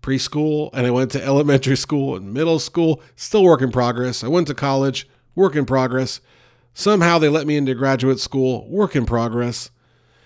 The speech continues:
And these teachers that I had, you know, you'd have one good one or two or three good ones, and you'd have one or two scorners,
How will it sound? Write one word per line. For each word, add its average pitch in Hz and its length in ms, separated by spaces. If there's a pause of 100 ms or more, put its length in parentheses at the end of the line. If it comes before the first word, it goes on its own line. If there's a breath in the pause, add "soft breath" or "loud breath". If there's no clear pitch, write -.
(160)
And 156 140
these 196 160
teachers 175 480
that 123 80
I 123 80
had, 123 500
you 117 140
know, 131 140
you'd 131 200
have 139 360
one 147 420
good 170 200
one 185 320
or 117 140 (300 loud breath)
two 175 120
or 165 60
three 160 200
good 160 160
ones, 175 240
and 123 220
you'd 117 120
have 131 400 (300 soft breath)
one 139 240
or 147 80
two 143 280
scorners, 117 1080